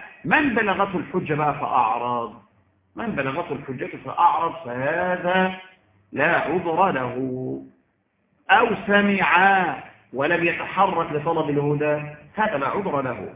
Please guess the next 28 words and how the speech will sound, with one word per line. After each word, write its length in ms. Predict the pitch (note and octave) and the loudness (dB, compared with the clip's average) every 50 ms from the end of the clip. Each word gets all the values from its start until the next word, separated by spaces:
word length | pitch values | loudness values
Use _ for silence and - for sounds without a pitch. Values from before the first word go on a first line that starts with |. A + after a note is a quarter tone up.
| - - | -10 0
قال 240 | D3 D#3+ E3+ D3+ - D3 | 0 0 0 0 -4 -6
صلى 100 | C3 B2+ | -8 -6
الله 220 | C3+ D3 C#3+ A#2+ | -4 -4 -4 -4
عليه 100 | A#2 B2 | -4 -8
وسلم: 240 | B2 C3+ C3+ B2+ B2+ | -8 -6 -4 -4 -2
"والذي 400 | B2 C3+ D3+ - D#3+ C#3+ C3 C3+ | -2 -2 -2 -2 -2 -2 -2 -2
نفسي 240 | C3+ C3+ C3+ - C3 | -4 -4 -6 -8 -6
بيده 500 | B2 C3+ C#3 C3+ C#3 C3+ C#3+ - - - - - _ - | -6 -4 -4 -4 -4 -4 -4 -6 -8 -14 -16 -20 _ -10
لا 320 | A#2 B2 C#3+ F3+ G3+ F#3 | -4 -2 0 0 2 0
يسمع، 840 | D#3+ C3+ B2 C3 D3+ - - - - - - A2 A2+ C3+ C#3 - - - - - - - - _ _ _ _ _ _ _ _ _ _ _ _ _ _ _ _ _ _ | 0 -2 -2 -4 -4 -6 -6 -10 -18 -18 -12 -6 -2 0 0 0 -2 -6 -10 -14 -20 -20 -20 _ _ _ _ _ _ _ _ _ _ _ _ _ _ _ _ _ _
لا 300 | - C3 D#3 E3+ E3 D3+ | -4 0 0 2 2 2
يسمع، 720 | C3+ C3 C3+ D3 D3 C#3+ - - A#2+ A#2+ C#3 C#3 A#2+ F#2+ F2 | 2 2 2 2 0 0 -4 -8 -6 -2 0 0 0 -2 -4
لا 240 | - - C#3+ D3 C3+ | -2 0 0 2 2
يسمع 420 | C#3+ D3+ D3+ - - A2+ G#2+ G#2 - - - - _ _ - - | 0 0 -2 -4 -8 -10 -10 -10 -12 -14 -18 -20 _ _ -8 -2
بأحد 440 | F#3 G3 F#3+ F#3+ - - - - C3 | -2 2 2 2 0 -2 -6 -6 -6
من 100 | C3 C3 C3+ | -6 -4 -4
هذه 160 | C3+ C3+ C#3+ | -4 -4 -4
الأمة 420 | C#3+ D3 E3+ G3 G#3 A3 A3 G#3 - - - - - - - | -4 -4 -2 0 2 2 0 0 -4 -12 -16 -16 -16 -8 -6
يهودي 460 | C3+ C#3+ C#3 C3+ C3+ D#3 F3+ F#3 G3 | -4 -2 -2 0 0 -2 0 0 0
ولا 260 | F#3+ E3 C3 A#2 B2 | 0 0 -2 -4 -6
نصراني 600 | B2+ B2+ B2 - B2+ B2+ C3 C#3 F3 G#3 A#3 B3 - | -6 -8 -8 -8 -8 -6 -4 -2 -2 -2 -2 -4 -6
ثم 160 | - E3 D#3 | -6 -4 -4
لم 200 | D3+ D3 D3 D3 | -2 -2 -2 -2
يؤمن 200 | E3+ - D4+ C#3+ | -2 -4 -4 -4
بالذي 280 | C3 C3+ C3+ D3+ C3+ C3+ | -4 -4 -4 -4 -4 -4
جئت 240 | B2 D#3 C#3 C#3 C#3 C#3 | -6 -6 -8 -8 -8 -6
به 240 | F3+ F#3+ F#3 - D#3 | -4 -4 -4 -4 -4
إلا 280 | D3+ D3+ E3 F3+ G#3 | -4 -2 -2 -2 -2